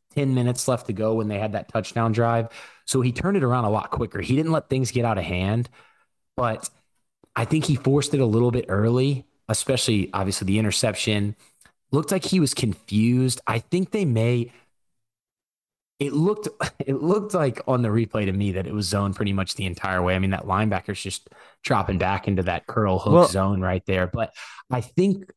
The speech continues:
Speaker 1: you know, they were switching back from fourth from man and zone. I think I had him at, like, about fifty fifty split, maybe a little bit more zone. But I, it's that quick slant and something he saw, maybe he didn't look. He just looked right away through the slant, and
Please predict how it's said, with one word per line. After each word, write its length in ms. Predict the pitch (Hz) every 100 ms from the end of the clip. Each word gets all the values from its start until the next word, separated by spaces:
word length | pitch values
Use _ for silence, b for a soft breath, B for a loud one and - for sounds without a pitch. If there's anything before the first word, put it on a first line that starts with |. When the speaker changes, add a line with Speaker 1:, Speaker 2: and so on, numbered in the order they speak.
| _ _ _ _ -
Speaker 1:
you 80 | 143
know, 80 |
they 120 | 139 135
were 180 | 170
switching 340 | 165 165 - 127
back 180 | 123 -
from 140 | 110
fourth 240 | - 113
from 140 | - 104
man 180 | 107 104
and 100 | 90
zone. 220 | 101 98
I 80 | 92
think 260 | 123 - -
I 80 | 101
had 160 | 107
him 100 | 104
at, 120 | 98 95
like, 160 | 92
about 200 | 95 87
fifty 240 | 107 98 92
fifty 260 | 98 98
split, 360 | - - 98 87
maybe 180 | 101 95
a 40 |
little 200 | 92 95
bit 100 | 90
more 180 | 95 92
zone. 440 | - 90 92 90 - b b _ _ -
But 220 | 123 - -
I, 60 | - _ _ _ _ _ _ _ _ -
it's 180 | 135 -
that 180 | -
quick 260 | - 220 220
slant 500 | - - 160 175 - -
and 160 | 120
something 440 | - 175 208 233 156
he 160 | 120
saw, 500 | - - 104 147 147
maybe 200 | 123 117
he 120 | 107
didn't 360 | 98 131 151 95
look. 420 | 92 120 147 - - b b b _
He 120 | -
just 160 | 165 165
looked 180 | 180 -
right 240 | 110 139
away 560 | 120 113 127 117 104 - -
through 140 | 180
the 120 | 160
slant, 440 | - 123 139 131 - -
and 160 | 110